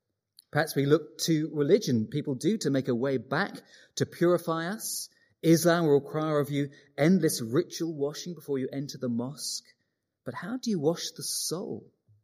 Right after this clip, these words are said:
Well, what Jesus has done is to provide a final and complete purification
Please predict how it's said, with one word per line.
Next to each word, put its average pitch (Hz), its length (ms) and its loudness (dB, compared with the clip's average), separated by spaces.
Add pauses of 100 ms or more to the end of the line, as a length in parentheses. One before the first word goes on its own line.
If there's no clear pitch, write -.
(1040)
Well, 127 140 6
what 147 220 2
Jesus 202 420 0
has 127 160 -6
done - 340 -10 (440)
is 156 200 -6
to - 80 -10
provide 127 360 0
a 101 60 -2
final 143 640 -8
and 117 180 -8
complete 117 540 -8 (200)
purification 123 920 -4